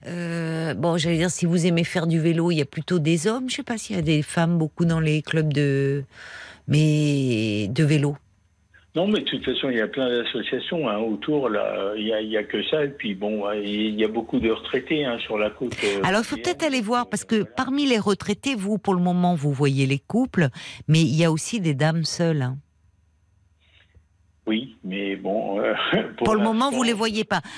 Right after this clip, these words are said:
Speaker 1: Alors, il y a, il y a Catherine, elle est en région parisienne, elle dit, « Eh, coucou, je suis là, Luc. » Elle vous trouve charmant et séri-, et sé-, et sérieux.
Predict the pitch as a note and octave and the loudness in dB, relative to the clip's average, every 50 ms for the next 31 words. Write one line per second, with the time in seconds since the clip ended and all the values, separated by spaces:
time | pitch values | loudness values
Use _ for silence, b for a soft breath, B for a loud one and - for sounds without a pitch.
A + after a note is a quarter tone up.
0 | B3+ G3+ F3+ A3 B3 B3+ C4 C4+ C#4 B3+ B3 G#3 A3+ A#3 A#3+ A#3 A3+ - - B3+ | -8 -2 0 0 0 0 0 -2 -4 -4 -4 -4 -2 -2 -2 -2 -2 -2 -4 -6
1 | - - - C4 C#4+ D4+ C#4 B3+ A3 G#3 G3+ G3+ F#3+ G#3+ A3+ F#3 A3+ A#3+ G#3+ - | -6 -6 -6 -6 -4 -2 0 0 2 2 2 0 0 0 -2 -2 -2 -4 -2 -2
2 | G3+ F#3+ G3+ G#3 F#3 E3 A#3 B3 A#3 A#3 G#3+ G3 F#3 E3 F#3+ A#3 C4+ - - B3+ | 0 0 2 2 2 2 0 0 0 0 -2 -2 0 0 0 0 0 -2 -4 -8
3 | - - - D#4+ D#4+ D#4+ C4+ A3+ A#3 G#3+ - - - B3 A#3+ A3 A3+ A#3+ A#3+ A#3+ | -8 -2 0 2 2 2 2 0 -2 -4 -4 -4 -2 -2 0 2 2 0 0 0
4 | A3+ A3 G3 E3+ E3+ F#3 F#3+ F#3+ G#3+ G#3+ F#3+ - - - A3+ A3+ G#3+ F3 F#3 E3 | -2 -2 -2 -2 -2 0 2 2 2 2 2 -2 -4 -2 0 2 4 2 2 2
5 | E3+ F3 F3+ E3 F#3+ F3+ - F3 G#3+ G#3+ G#3 - - - G3+ F3+ F3 G3 G3+ G3+ | 2 0 0 -2 -4 -6 -2 -2 -2 0 0 -2 -2 0 0 0 0 0 0 0
6 | G3+ G3 - - F#3 F3 E3+ F#3 E3 - - C3+ D#3+ F3 - - F3 E3+ E3+ D#3 | 0 -2 -2 -2 -2 -2 0 -2 -2 -2 -2 -2 0 0 0 -2 -2 -2 -2 0
7 | E2 A2+ D#3+ - - F3+ D#3 B2 C3 C3 C#3 D3 | 0 -2 -2 0 0 0 2 2 4 4 4 2